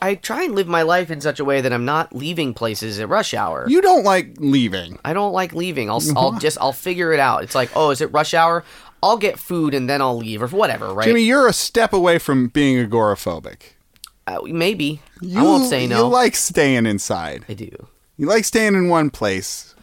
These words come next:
Speaker 2: where you
Speaker 1: Well,
Speaker 2: know what's going on. There's no traffic at, at home.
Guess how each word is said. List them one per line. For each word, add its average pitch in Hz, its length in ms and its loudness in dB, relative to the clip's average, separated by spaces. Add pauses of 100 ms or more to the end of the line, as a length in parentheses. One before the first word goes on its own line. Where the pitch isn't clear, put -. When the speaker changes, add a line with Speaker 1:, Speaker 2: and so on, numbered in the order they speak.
Speaker 2:
where 127 140 0
you 123 80 6
Speaker 1:
Well, 117 80 6
Speaker 2:
know 127 260 4
what's 117 220 0
going 104 260 2
on. 104 200 0
There's 185 200 2
no 269 140 4
traffic 240 560 -2
at, 117 280 -4
at 110 180 -2
home. 90 360 -6